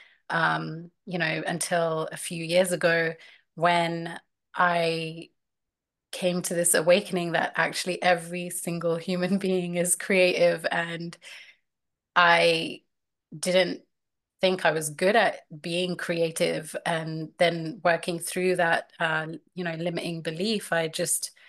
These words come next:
um, I'm now seeing and awakening to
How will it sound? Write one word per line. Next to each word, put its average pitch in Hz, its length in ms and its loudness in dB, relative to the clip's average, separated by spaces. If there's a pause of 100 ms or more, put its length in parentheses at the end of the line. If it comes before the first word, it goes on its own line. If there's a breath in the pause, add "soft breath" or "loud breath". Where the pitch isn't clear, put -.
(680 soft breath)
um, 170 580 2 (380)
I'm 180 220 2
now 175 600 6
seeing 175 960 0
and 165 400 -4
awakening 170 580 -2
to 165 500 -6